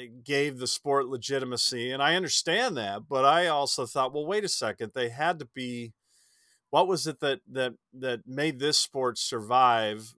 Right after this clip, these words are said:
whereas the other variants or, or, uh, the sports that inspired it, why did they die?" Um, and I just kinda kept coming back to, well, there's,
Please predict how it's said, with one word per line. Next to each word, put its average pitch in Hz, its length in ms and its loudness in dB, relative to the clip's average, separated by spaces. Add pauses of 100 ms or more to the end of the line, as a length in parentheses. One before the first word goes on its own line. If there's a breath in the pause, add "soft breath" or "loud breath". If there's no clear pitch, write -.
whereas 127 800 -2
the 131 160 -8
other 127 720 2 (500)
variants 127 720 0
or, 113 320 -4
or, 113 380 -2 (140)
uh, 107 380 -10 (760)
the 120 100 -8
sports 147 440 2
that 131 120 -2
inspired 135 560 4
it, 117 160 -2 (420 soft breath)
why 139 240 4
did 139 140 -2
they 135 160 2
die?" 120 640 0 (140)
Um, 110 520 -6 (760 soft breath)
and 139 100 2
I 143 40 2
just 139 160 2
kinda 156 220 6
kept - 240 -2
coming 151 280 -2
back 139 280 2
to, 135 100 -4
well, 131 180 0
there's, - 380 -4